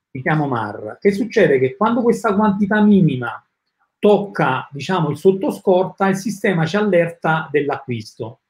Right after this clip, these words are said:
Entro all'interno del sistema, clicco quello che voglio ricomprare, ok?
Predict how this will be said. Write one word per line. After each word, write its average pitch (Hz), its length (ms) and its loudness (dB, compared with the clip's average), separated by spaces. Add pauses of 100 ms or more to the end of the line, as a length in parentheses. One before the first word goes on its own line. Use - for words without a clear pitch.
(680)
Entro 196 300 2
all'interno 151 600 0
del 165 100 -8
sistema, 196 840 -2
clicco 196 640 -4
quello 160 320 2
che 131 100 -4
voglio 131 560 -2
ricomprare, 185 1300 -2 (460)
ok? 160 520 -10